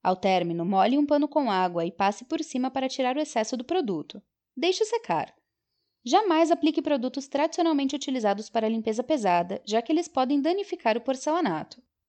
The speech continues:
Pronto, agora você já sabe o que é o porcelanato natural e como utilizar esse revestimento em seus projetos. Tomando todos os cuidados citados ao longo deste artigo, temos a certeza de que os resultados serão ambientes resistentes e aconchegantes.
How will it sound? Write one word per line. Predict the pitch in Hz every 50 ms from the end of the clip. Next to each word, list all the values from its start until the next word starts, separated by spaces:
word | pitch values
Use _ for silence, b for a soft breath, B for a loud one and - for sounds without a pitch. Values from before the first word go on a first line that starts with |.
| _ _
Pronto, | - 427 427 302 202 170 170 - - -
agora | - 196 190 180 180 196 214
você | 220 254 - - 302
já | 269 381 466
sabe | 466 - - 254 220 233 240 214 208 214
o | 214
que | - - 370 392
é | 302 311
o |
porcelanato | 330 339 349 320 - 330 330 311 294 277 285 294 - 311
natural | 320 302 - 247 190 180 175 170
e | 196
como | - - 320 339 403
utilizar | 453 - - 415 370 349 254 247 247 262
esse | 254 - 269
revestimento | 269 262 240 262 262 - 240 208 202 202 202
em | 269 269
seus | 269 277 262 262
projetos. | - - 381 403 294 214 170 160 - - - - - - - - _ _ _ _ _ _ _
Tomando | - 208 208 208 226 233 240
todos | 240 247 247 254 302
os | 339 -
cuidados | - 359 302 277 277 269 294 294
citados | - 311 277 - 240 240 240 277 254
ao | 254 247
longo | 254 254 285 294 294
deste | 240 302 330 - -
artigo, | 214 170 - - - 214 196 175 170 175
temos | 180 - - 285 294 330 311
a | 349
certeza | 330 - - 440 453 - - 262 247 247 247 269
de | 240 -
que | -
os | 269 269
resultados | 269 262 240 254 247 240 220 214 214 233
serão | - 262 240 240 233
ambientes | 233 220 220 214 226 - 262 -
resistentes | - 269 240 262 262 - - 220 220 254 - 339 294
e | 320
aconchegantes. | 330 330 339 330 320 415 403 285 208 175 - - - - - - - -